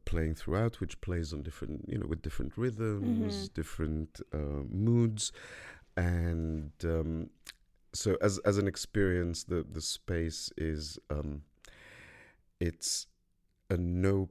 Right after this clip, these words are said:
Speaker 1: penetration, no ejaculation space. So no
Speaker 2: Okay.
Speaker 1: actual sex takes place.
Speaker 2: Okay.
Speaker 1: And the experience is more about encouraging,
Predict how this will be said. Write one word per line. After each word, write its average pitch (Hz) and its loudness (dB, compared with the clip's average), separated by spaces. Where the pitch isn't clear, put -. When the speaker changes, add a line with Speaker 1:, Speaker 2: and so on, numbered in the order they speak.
Speaker 1:
penetration, 80 -4
no 78 0
ejaculation 76 -6
space. - -6
So - -4
no 85 0
Speaker 2:
Okay. 82 0
Speaker 1:
actual 80 -6
sex - -8
takes - -8
place. 71 -6
Speaker 2:
Okay. 190 -8
Speaker 1:
And 92 4
the 92 6
experience 104 2
is 90 -2
more 92 0
about 87 0
encouraging, 85 -2